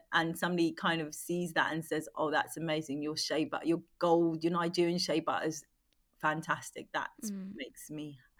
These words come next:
Speaker 1: happy. That is a high for me.
Speaker 2: Mm. How would you describe success?
Speaker 1: God, s-, success.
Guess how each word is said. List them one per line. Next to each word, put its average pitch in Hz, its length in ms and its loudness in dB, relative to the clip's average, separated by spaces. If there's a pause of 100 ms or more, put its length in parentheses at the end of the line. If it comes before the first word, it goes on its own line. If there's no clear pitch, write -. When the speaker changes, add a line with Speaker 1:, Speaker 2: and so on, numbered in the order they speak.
Speaker 1:
happy. 143 400 -12
That 165 160 4
is 160 100 -2
a 165 60 0
high 151 240 2
for - 160 -12
me. - 220 -10 (380)
Speaker 2:
Mm. 196 240 -6 (1120)
How 233 280 -2
would 247 180 0
you 240 120 -6
describe 185 640 -6
success? - 800 -8 (1400)
Speaker 1:
God, 175 440 -2
s-, - 240 -12
success. - 920 0